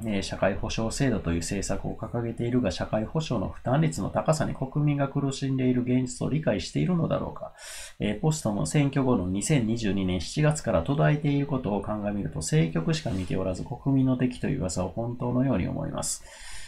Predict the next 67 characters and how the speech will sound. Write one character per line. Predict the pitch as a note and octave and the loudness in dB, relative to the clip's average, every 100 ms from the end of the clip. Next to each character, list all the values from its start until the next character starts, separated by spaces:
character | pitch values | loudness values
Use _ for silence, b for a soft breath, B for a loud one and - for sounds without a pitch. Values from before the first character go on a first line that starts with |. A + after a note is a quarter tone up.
| B - | B -4
う | G2 F#2+ | -2 -2
ん、 | D#2+ | -2
と | |
い | F2 | -4
う | |
こ | E2 | -4
と | - | -4
で、 | E2 E2 | -4 -4
ま | - F2+ | -2 -4
あ、 | |
怒 | - - | -4 -6
り | G2 D#2 | -4 -4
で。 | G2+ - B B B | -6 -6 B B B
で、 | - A2+ - - - | 0 0 -2 -12 -10
ベ | G#2+ B2 | 4 6
ベ | A2+ | 6
さ | - F2+ | 4 -2
ん、 | - - | -4 -6
え | A2 G#2+ | -2 -2
ー、 | |
広 | - E3 D#3+ | 2 2 4
島 | E3 D#3 | 4 6
県 | E3 D3 | 6 4
民 | G2 | 4
さ | F#2 - | 0 -2
ん、 | A2+ | -4
次 | - F3 | -2 0
の | A2 | 2
参 | - B2+ B2+ | 4 4 4
院 | |
選 | B2 A#2+ | 2 -2
で | A2 | -2
こ | G2+ | -2
い | G2+ | 0
つ | A#2 | 0
は | A2 | 2
改 | C3 C3 | 4 4
選 | B2+ B2 | 4 2
じ | G2 | 2
ゃ | |
な | F#2 | 0
い | F#2+ | 0
け | F#2+ | 0
ど、 | F#2+ - - _ | 0 0 -10 _
広 | - F3 E3 | 2 2 2
島 | - E3 D#3 | 2 4 4
か | D3+ | 6
ら | D3+ | 4
自 | B2 G2 | 2 0
民、 | G2+ G2+ G2+ - - | 0 -2 -4 -10 -14
自 | - A2 | -4 0
民 | A#2 A2+ | 2 2
議 | A2+ | 6
員 | A#2+ F#2+ | 6 6
は | F2 | 0
き | G#2 | -2
っ | G2+ | -4
ち | - | -2
り | A#2+ | 0
落 | F2+ | 0
と | F2+ | 0
し | - | -2
て | F2+ | -2
く | E2+ | 0
だ | E2+ | 0
さ | F2 | -2
い。 | D#2+ | -4